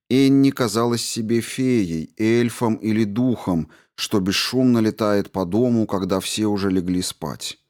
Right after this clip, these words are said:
Ищет ребенка или золотую монету, чтобы украсть. Или даже скорее призраком, пойманным в ловушку в ином измерении,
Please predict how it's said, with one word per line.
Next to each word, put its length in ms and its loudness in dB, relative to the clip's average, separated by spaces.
Ищет 420 0
ребенка 640 2
или 300 0
золотую 580 0
монету, 540 2
чтобы 420 -4
украсть. 680 -6
Или 160 0
даже 280 -2
скорее 440 -2
призраком, 800 -4
пойманным 580 4
в 60 2
ловушку 600 -2
в 100 0
ином 260 2
измерении, 800 -2